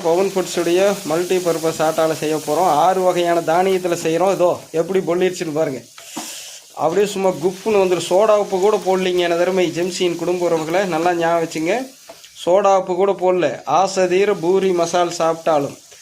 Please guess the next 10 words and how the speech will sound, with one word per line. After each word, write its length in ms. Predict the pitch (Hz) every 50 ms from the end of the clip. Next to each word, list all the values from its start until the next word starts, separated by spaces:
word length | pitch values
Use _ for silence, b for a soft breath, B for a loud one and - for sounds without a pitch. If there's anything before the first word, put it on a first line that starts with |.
| B B
So, 80 | - 185 185 180
இப்போ 120 | 175 180 175
நம்ம 160 | 175 175 175 170
இதுக்கு 180 | 160 170 165 170 165
எதுக்கு 200 | 175 190 196 202 196 185
மேட்சிங்கா 340 | 185 180 180 185 185 180 175 175
சாப்பிட 220 | 170 170 170 170 165 170
போறோம்? 220 | 170 180 214 233 220 - 170
இதோ 120 | 165 156 147 - 147
முந்தைய 280 | 160 170 175 185 180